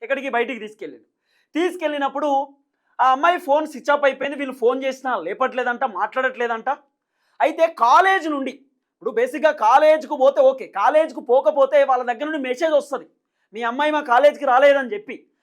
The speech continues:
అయితే ఈ అమ్మాయి కాలేజ్ పోవాల్సినటువంటి రోజు కాలేజ్కి పోలేదు. ఆ కాలేజ్ నుండి మెసేజ్ పోయింది వాళ్ళ తల్లిదండ్రులకు, ఎవరు, వైష్ణవి వాళ్ళ తల్లిదండ్రులకు, "మీ అమ్మాయి మా కాలేజ్కి రాలేదండి, రీజన్ ఏంటి?" అని చెప్పి వాళ్ళ నాన్నకు మెసేజ్ పోయినప్పుడు వాళ్ళ నాన్న ఆ మెసేజ్ చూస్తాడు, చూసి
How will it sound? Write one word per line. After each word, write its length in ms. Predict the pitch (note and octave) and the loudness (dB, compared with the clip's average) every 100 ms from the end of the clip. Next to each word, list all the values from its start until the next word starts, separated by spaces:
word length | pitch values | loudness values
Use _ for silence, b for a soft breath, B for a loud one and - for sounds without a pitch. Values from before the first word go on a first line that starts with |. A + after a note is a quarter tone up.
| _ - | _ -4
అయితే 340 | D4 D#4+ D#4+ E4 | -4 4 4 4
ఈ 80 | |
అమ్మాయి 340 | C#4 C4 E4+ E4+ | 0 2 0 0
కాలేజ్ 500 | A3+ A#3+ D#4+ D#4+ D4 | 2 4 4 2 4
పోవాల్సినటువంటి 640 | C#4+ C#4 - B3+ A3+ A#3 | 4 4 -4 -10 -8 -4
రోజు 180 | A3 A#3 | -4 -4
కాలేజ్కి 440 | - B3 D4+ A#3+ | -2 0 0 -6
పోలేదు. 480 | - D4 F4 D4 G3+ _ _ _ _ _ | -2 2 2 0 -6 _ _ _ _ _
ఆ 100 | B3 | -2
కాలేజ్ 520 | C#4 A3 C#4+ F#4 E4 | 0 2 4 4 0
నుండి 160 | D#4 D#4+ | -4 -4
మెసేజ్ 380 | D4 C#4 D#4+ D4 | -6 -4 -4 0
పోయింది 220 | C4 A3 | -2 0
వాళ్ళ 160 | A#3+ B3+ | -2 -2
తల్లిదండ్రులకు, 600 | B3 C4+ C#4 B3 G3 _ _ - | -4 -2 -2 -4 -12 _ _ -4
ఎవరు, 440 | B3+ C#4 C#4 C4 - | 0 0 -2 -4 -6
వైష్ణవి 380 | G3 C4+ - C#4+ | -6 -6 -4 -4
వాళ్ళ 140 | C#4 C4 | -2 -2
తల్లిదండ్రులకు, 480 | A#3 A#3+ A#3 G3+ | -4 -6 -10 -14
"మీ 120 | G3+ A3+ | -12 -10
అమ్మాయి 260 | A3 C4+ | -8 -6
మా 60 | C4+ | -6
కాలేజ్కి 440 | - G#3 C4 B3+ | -4 -2 -2 -4
రాలేదండి, 640 | A3+ A3+ C4 B3+ B3+ A#3+ _ _ _ E3+ | -4 0 0 0 -8 -12 _ _ _ -14
రీజన్ 340 | A3 C#4 D#4 | -8 -4 -2
ఏంటి?" 320 | D4 C#4+ C#4+ | -2 -4 -6
అని 160 | C4+ B3 | -6 -6
చెప్పి 160 | A#3+ | -8
వాళ్ళ 220 | D4+ C#4+ A#3+ | -2 -2 -2
నాన్నకు 420 | G#3+ C4 D#4+ D#4 | -4 -2 -4 -6
మెసేజ్ 380 | A#3 C#4+ C4+ G#3+ | -8 -6 -4 -4
పోయినప్పుడు 500 | G3 F3 G3 E4 - _ _ F#3 | -6 -8 -6 -6 -8 _ _ 0
వాళ్ళ 200 | C4 D4 | 2 2
నాన్న 240 | C#4 E4 | -2 0
ఆ 80 | F4+ | -2
మెసేజ్ 520 | C#4 C4 C#4+ F#4 A#3 | -2 -6 -4 -6 -6
చూస్తాడు, 300 | C4+ - A3 | -14 -12 -16
చూసి 720 | - _ _ D#4 - D4+ A4 | -16 _ _ -10 -8 -12 -12